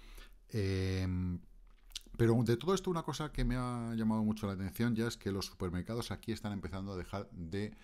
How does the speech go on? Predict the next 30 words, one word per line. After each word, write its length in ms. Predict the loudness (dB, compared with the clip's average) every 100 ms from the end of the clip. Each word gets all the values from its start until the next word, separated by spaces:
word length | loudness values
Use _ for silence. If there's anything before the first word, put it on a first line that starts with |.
| -20 -18 -6
admitir 440 | -2 0 0 0
efectivo. 560 | 0 -4 -4 -2 -2 -4
Dicen 300 | -4 -6 -6
que 80 |
es 80 | -8
que 120 | -6
las 180 | -6 -4
monedas 640 | -4 -2 -2 -2 -4 -6 -6
y 40 |
los 160 | -6 -4
billetes 380 | -4 -6 -8 -8
pueden 180 | -6
ser 140 | -4 -4
una 120 | -4
fuente 240 | -4 -4
de 100 | -4
contagio. 580 | -4 -6 -4 -4 -4 -8 -10 -20 -20 -20 -20 -20 -20 -6
Para 180 | -2 0
mí 120 | 2
ya 120 | 2
es 60 | 2
la 120 | 0
primera 220 | 0 0
excusa, 400 | -2 -4 -6 -6 -10 -12
¿vale? 240 | -6 -2
Del 160 | -2 -4
cambio 260 | -4 -2 -2
que 60 |
estábamos 400 | -4 -4 -4 -4
esperando. 480 | -4 -2 -2 -2